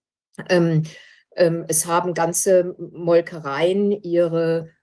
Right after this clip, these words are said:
bäuerliche Klientel, ähm, in den neunzehnhundertneunziger Jahren dazu gebracht, also wenigstens die Hälfte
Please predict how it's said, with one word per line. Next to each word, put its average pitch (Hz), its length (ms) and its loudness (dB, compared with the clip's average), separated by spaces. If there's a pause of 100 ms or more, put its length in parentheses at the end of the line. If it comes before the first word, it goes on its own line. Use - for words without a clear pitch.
(220)
bäuerliche 170 800 2
Klientel, 170 1160 -2
ähm, 165 380 -8
in 160 200 -10
den 156 200 -6
neunzehnhundertneunziger 156 960 -12
Jahren 147 400 -8
dazu 160 320 -10
gebracht, 151 420 -12
also 143 200 -14
wenigstens 147 440 -14
die 143 100 -12
Hälfte 185 720 4